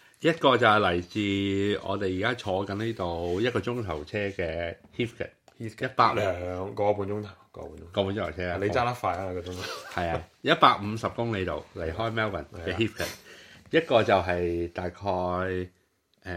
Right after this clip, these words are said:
Speaker 1: 誒，一萬五千公里嘅
Speaker 2: 係啦。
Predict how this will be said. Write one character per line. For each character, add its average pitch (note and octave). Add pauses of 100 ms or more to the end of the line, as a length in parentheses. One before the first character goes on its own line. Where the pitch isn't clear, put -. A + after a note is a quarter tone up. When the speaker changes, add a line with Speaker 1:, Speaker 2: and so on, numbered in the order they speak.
(1040)
Speaker 1:
誒， F#2
一 D3+ (160)
萬 F#2+
五 G#2+
千 B2
公 B2
里 F2 (100)
嘅 E2 (220)
Speaker 2:
係 D#2+
啦。 D#2+